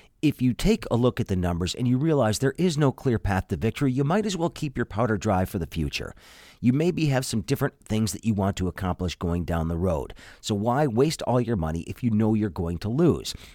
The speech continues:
And if you looked at the polling data for Pete and Amy Klobuchar, it just wasn't there. It wasn't going to be there. And the only thing that it would do is split the vote amongst a bunch of candidates and potentially give Bernie Sanders some victories in states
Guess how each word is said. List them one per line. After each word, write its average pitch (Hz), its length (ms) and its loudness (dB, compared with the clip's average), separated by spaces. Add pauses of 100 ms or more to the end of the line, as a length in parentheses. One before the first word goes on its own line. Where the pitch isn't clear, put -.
And 123 100 -2
if 110 80 -2
you 131 80 -2
looked 185 280 2
at - 40 2
the - 80 0
polling 139 360 2
data 98 200 0
for 90 120 -6
Pete 120 340 -2 (260)
and 104 160 -6
Amy 104 240 0
Klobuchar, 117 600 0 (240)
it 127 100 -4
just - 200 -4
wasn't 120 320 2
there. 131 360 0 (420)
It 131 160 -2
wasn't 143 320 0
going 127 320 4
to - 100 -6
be 73 220 -6
there. 62 340 -10 (440)
And 147 100 2
the 151 120 2
only 190 300 6
thing 165 200 4
that 147 120 2
it - 80 2
would 92 180 -4
do 101 320 4 (320)
is 101 180 0
split - 400 -2
the 135 80 0
vote 87 340 0 (280)
amongst 113 280 2
a 98 60 -2
bunch 117 260 0
of 139 120 -4
candidates 78 600 -4 (800)
and 139 140 -2
potentially 220 400 0
give 175 220 0
Bernie 170 260 0
Sanders 165 420 -2
some 143 160 0
victories 139 400 -2
in 123 80 -4
states - 460 0